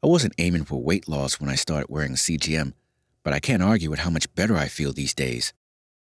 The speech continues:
The most important takeaway for me is that this isn't an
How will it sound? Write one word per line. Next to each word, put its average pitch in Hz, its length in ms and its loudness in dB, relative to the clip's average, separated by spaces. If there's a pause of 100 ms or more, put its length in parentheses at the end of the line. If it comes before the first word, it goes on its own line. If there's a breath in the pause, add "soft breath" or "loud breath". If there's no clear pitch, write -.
(340)
The 98 80 0
most 131 360 4
important 107 440 2
takeaway 85 440 0
for - 140 -4
me 69 260 -2 (400)
is 95 100 0
that 107 160 2
this 120 180 2
isn't 160 220 4
an 78 120 2